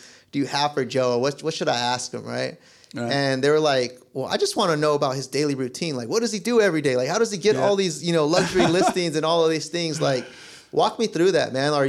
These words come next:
Speaker 1: are
Speaker 2: Sure.
Speaker 1: you, like, prospecting a lot, just like, you know, a lot of realtors? Are you, you out there all the time looking for new business? Like,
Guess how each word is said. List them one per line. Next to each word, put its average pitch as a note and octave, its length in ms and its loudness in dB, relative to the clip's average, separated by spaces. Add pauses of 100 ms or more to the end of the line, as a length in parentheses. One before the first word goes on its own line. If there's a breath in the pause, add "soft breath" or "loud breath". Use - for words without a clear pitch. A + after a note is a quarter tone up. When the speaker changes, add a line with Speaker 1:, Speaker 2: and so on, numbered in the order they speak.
(100)
Speaker 1:
are C3+ 120 0
Speaker 2:
Sure. D#3+ 220 4
Speaker 1:
you, F3+ 140 6
like, C#3+ 340 2 (460 loud breath)
prospecting E3+ 680 0
a D#3+ 40 0
lot, D#3+ 240 2
just - 160 -6
like, C#3+ 240 0
you D3+ 80 -6
know, C#3 200 2
a B2+ 120 0
lot C#3 160 4
of C#3+ 120 0
realtors? D#3 580 2
Are C3 120 0
you, B2+ 260 -6
you A#2+ 260 -10
out C#3+ 180 -4
there D3+ 80 2
all C#3 140 2
the B2+ 60 -2
time C#3 340 -4
looking C#3 200 -4
for C#3 140 -6
new C3+ 160 -6
business? C3+ 460 -6
Like, B2+ 140 -4